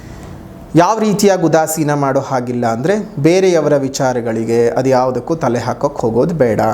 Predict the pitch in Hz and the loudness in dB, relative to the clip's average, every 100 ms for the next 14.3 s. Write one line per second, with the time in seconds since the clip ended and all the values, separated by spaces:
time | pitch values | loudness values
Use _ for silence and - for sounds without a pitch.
0 | - - - - 131 120 131 160 175 180 | -4 -14 -10 -2 0 4 2 4 2 0
1 | 180 139 131 180 143 120 117 - 127 147 | 2 0 2 0 0 -2 0 0 2 -2
2 | 147 190 135 123 123 - 127 123 202 180 | 0 0 0 -2 -2 0 2 2 2 2
3 | 113 107 120 - - 113 - - - 135 | 0 0 -2 0 -4 -6 -8 -16 -4 -2
4 | 131 - - - - - - - - - | -2 -4 -8 -8 -18 -20 -20 -20 -20 -20
5 | - - - - - - - - 131 135 | -20 -20 -20 -20 -20 -20 -16 0 2 4
6 | 135 143 160 160 156 214 - 139 127 123 | 2 2 2 0 2 0 2 0 2 0
7 | 117 117 113 175 139 131 143 131 117 - | 0 -2 -2 -2 0 0 0 0 -2 -2
8 | 185 185 117 - - - - - - - | 0 2 0 -4 -8 -10 -14 -18 -20 -20
9 | - 135 131 151 170 180 165 175 160 160 | -2 2 4 4 2 2 0 2 2 2
10 | 156 151 156 147 151 196 - 147 139 208 | 0 2 2 0 -2 -2 -2 0 0 -2
11 | - - - - 135 139 165 180 170 151 | -4 -16 -18 -2 2 4 4 2 2 2
12 | 139 151 175 175 175 160 147 139 143 143 | 0 0 2 2 2 0 0 -2 -2 -2
13 | - 139 131 127 175 170 131 120 123 123 | -2 -2 -2 -2 -2 0 0 2 2 2
14 | 120 214 - | 0 -2 -4